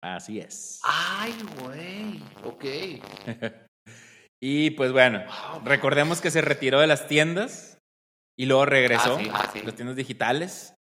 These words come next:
Speaker 2: Sí, sí, sí.
Speaker 1: Bajó a un precio también bastante ridículo en, en algunas tiendas
Speaker 2: Y,
Speaker 1: físico.
Speaker 2: y, y que ofrecía, ofrecían reembolsos, ¿eh? Ofrecían reembolsos cuando, cuando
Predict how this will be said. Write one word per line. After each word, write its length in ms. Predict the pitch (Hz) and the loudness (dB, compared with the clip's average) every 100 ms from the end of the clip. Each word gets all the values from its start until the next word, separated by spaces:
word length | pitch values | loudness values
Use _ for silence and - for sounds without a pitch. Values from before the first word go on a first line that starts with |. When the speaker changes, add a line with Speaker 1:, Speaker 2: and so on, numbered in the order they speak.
| - | -16
Speaker 2:
Sí, 100 | 120 | -14
sí, 40 | |
sí. 240 | 110 - 98 | -14 -16 0
Speaker 1:
Bajó 500 | 123 113 127 123 135 | 2 2 2 4 6
a 140 | 131 | 6
un 140 | 131 131 | 2 0
precio 520 | 135 127 143 135 131 | -2 -2 -2 0 0
también 320 | 123 117 123 | -2 -4 -4
bastante 380 | 127 120 110 131 | -4 -6 -4 -2
ridículo 640 | 123 104 104 127 127 135 | -2 -4 -6 -6 -6 -4
en, 160 | 113 101 | -6 -8
en 180 | 95 98 | -8 -8
algunas 400 | 95 98 110 - | -8 -8 -10 -8
tiendas 540 | 107 107 107 - - - | -8 -6 -8 -10 -12 -2
Speaker 2:
Y, 20 | |
Speaker 1:
físico. 300 | 92 98 143 | -2 -2 -6
Speaker 2:
y, 480 | - 104 - - - _ - | -2 -2 -4 -12 -20 _ -2
y 60 | 98 | -2
que 180 | - 101 | 2 2
ofrecía, 400 | 95 92 - - | 4 2 6 6
ofrecían 420 | - - 147 208 | 6 4 6 6
reembolsos, 640 | 202 170 - 202 - 104 | 6 6 6 6 4 -2
¿eh? 300 | 92 - 208 | -4 -4 -4
Ofrecían 440 | - - - 135 - | -2 -2 0 0 0
reembolsos 580 | 185 170 156 147 190 - | 0 2 2 2 -2 -2
cuando, 720 | - 147 131 123 110 107 107 104 | -2 0 0 0 0 -2 -6 -6
cuando 720 | 123 117 113 113 110 110 107 | -6 -4 -4 -4 -4 -4 -2